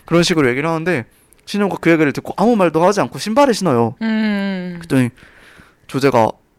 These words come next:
Speaker 1: "정말 가는 거야?" <laughs> 라고 물어봅니다. 근데 가란다고 갈 녀석이면 빨리 가버리라면서 막 때려요.
Speaker 2: 맞아, 맞아.
Speaker 1: 그러다가 음악이 나오면서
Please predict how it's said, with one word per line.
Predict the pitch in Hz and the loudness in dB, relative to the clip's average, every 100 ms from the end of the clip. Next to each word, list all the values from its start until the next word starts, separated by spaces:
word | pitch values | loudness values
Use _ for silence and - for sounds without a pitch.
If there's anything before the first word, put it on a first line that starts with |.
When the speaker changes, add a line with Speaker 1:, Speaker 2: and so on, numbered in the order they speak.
| _ - | _ -6
Speaker 1:
"정말 | 147 139 151 | 0 2 2
가는 | - 135 139 | 4 2 4
거야?" | 139 131 | 6 6
<laughs> | |
라고 | 156 - 196 | 6 6 6
물어봅니다. | 156 180 147 127 110 110 - - - - - | 6 6 4 2 0 -2 -6 -20 -20 -20 -6
근데 | 131 - - - - _ | -4 -4 -14 -20 -20 _
가란다고 | - 175 196 185 139 | -2 2 4 4 2
갈 | - 147 | 4 6
녀석이면 | 160 160 143 135 | 8 6 2 2
빨리 | 226 233 | 4 4
가버리라면서 | 202 135 143 143 131 117 139 | 2 2 2 4 2 0 0
막 | 117 113 _ | 0 -2 _
때려요. | - 254 202 135 113 | 0 2 4 2 2
Speaker 2:
맞아, | 214 208 202 | 2 4 4
맞아. | 202 196 190 190 _ _ _ _ _ _ _ _ - - - - - | 2 0 -4 -8 _ _ _ _ _ _ _ _ -20 -20 -20 -20 -6
Speaker 1:
그러다가 | 151 147 143 202 233 - _ _ _ _ - | -2 0 2 2 0 -6 _ _ _ _ -4
음악이 | 160 185 147 | 2 4 4
나오면서 | 117 120 120 123 170 208 | 4 4 0 0 -2 -2